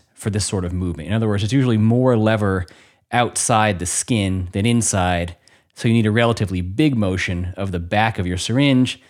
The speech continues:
to get a small motion from the tip of your needle. Whatever the case, you will find this to be true. You need to make a small adjustment. You're like, "Oh, I'll just move my hand half a centimeter," and then it didn't move at all on the screen. You have to move it, like, a foot and a half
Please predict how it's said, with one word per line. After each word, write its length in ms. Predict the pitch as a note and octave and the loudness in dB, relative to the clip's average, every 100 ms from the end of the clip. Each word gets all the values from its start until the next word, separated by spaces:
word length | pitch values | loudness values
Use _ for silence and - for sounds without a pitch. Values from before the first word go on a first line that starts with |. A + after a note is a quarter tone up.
| _ - | _ -4
to 80 | A#2+ | 0
get 100 | G#2+ | 0
a 40 | |
small 320 | - A2+ A2 | 0 0 2
motion 300 | G2+ F#2 F2+ | 2 -2 -4
from 140 | F2+ F2+ | -8 -8
the 60 | |
tip 140 | E2+ F2 | -6 -6
of 60 | |
your 100 | D#2+ | -6
needle. 280 | D#2+ C#2 - - | -6 -10 -14 -16
Whatever 280 | - E3 F#3 | -2 2 4
the 60 | F3 | 2
case, 420 | - A#2+ A2+ - - _ _ _ | 2 2 2 -4 -16 _ _ _
you 100 | B2+ | 0
will 80 | C3 | 0
find 240 | B2+ G#2+ | 2 0
this 100 | G2 | 0
to 80 | - | -4
be 80 | F2+ | -6
true. 220 | - C#2+ | -6 -6
You 100 | D#2 | -2
need 80 | A#2 | 0
to 60 | |
make 140 | A2 F2 | 0 -2
a 60 | |
small 580 | F2 - A2+ B2 D3+ E3 | -4 -4 -2 0 2 2
adjustment. 500 | C#3+ A#2+ A2 - G#2+ | 2 2 0 -2 -4
You're 100 | G#2 | -2
like, 180 | F#2+ F#2+ | -4 -4
"Oh, 240 | A2 G#2 G2+ | -2 0 2
I'll 140 | G#2 | 0
just 300 | A2 G#2 - - - _ - | -2 -4 -8 -18 -20 _ -2
move 380 | A2+ C3 C3 | 2 2 2
my 340 | A2+ G2 F#2+ F2+ | 0 -2 -2 -2
hand 440 | F2+ A2+ G#2+ G2+ | -2 0 0 0
half 240 | F2+ A2 G2 | 0 -2 -2
a 40 | |
centimeter," 680 | - C#3+ C3+ C3+ C3 C3 B2+ - - - | 0 2 4 2 2 0 -2 -12 -20 0
and 120 | A#2 | 2
then 180 | A#2 A2 | 4 2
it 120 | G2+ | 0
didn't 200 | A2+ F2 | -2 -2
move 160 | F#2 G2 - | -6 -8 -6
at 240 | G#2 G#2+ | -4 -4
all 180 | G#2 F2 | -4 -6
on 100 | E2 | -6
the 60 | D#2+ | -8
screen. 400 | - D2+ C2+ D2 _ _ | -10 -12 -14 -18 _ _
You 100 | A2+ | -4
have 120 | A2+ A2 | -2 0
to 60 | |
move 120 | C3 | 0
it, 60 | B2+ | 0
like, 220 | G#2+ G#2 | -2 -4
a 100 | - | -6
foot 300 | - - - | -6 -2 -2
and 80 | A#2+ | -2
a 40 | |
half 420 | A2 A#2 E2+ E2 | -2 -2 -2 -8